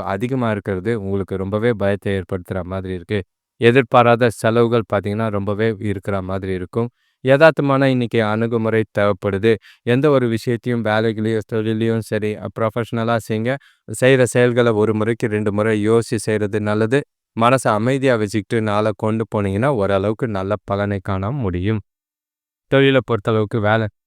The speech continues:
ஆ, ரொம்பவே மும்முரமா இருக்கக்கூடிய நாளா இருக்கும். தொழில்ல சின்ன சின்ன மாற்றங்கள் செய்ற மாதிரி இருக்கு.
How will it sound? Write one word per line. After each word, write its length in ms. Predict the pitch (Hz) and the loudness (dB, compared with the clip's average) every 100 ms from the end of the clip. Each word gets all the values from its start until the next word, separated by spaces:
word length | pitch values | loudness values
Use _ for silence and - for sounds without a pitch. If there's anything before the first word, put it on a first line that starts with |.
| - | -8
ஆ, 80 | 120 107 101 | -2 0 0
ரொம்பவே 400 | 113 127 131 135 | 0 0 2 2
மும்முரமா 500 | 123 117 127 131 127 | 0 0 0 2 0
இருக்கக்கூடிய 520 | 113 104 107 113 107 107 | 0 -2 -6 -2 0 0
நாளா 300 | 104 101 104 | 0 -2 -2
இருக்கும். 320 | 98 - 139 139 _ _ - | -2 -4 -6 -6 _ _ 4
தொழில்ல 320 | 160 175 160 131 | 6 6 4 2
சின்ன 180 | 143 139 | 0 0
சின்ன 200 | 131 123 | -2 0
மாற்றங்கள் 580 | 113 120 120 127 120 - | 2 2 2 0 0 0
செய்ற 280 | 110 107 107 | -2 0 0
மாதிரி 340 | 104 107 110 104 | 0 0 0 0
இருக்கு. 300 | 98 95 | -2 0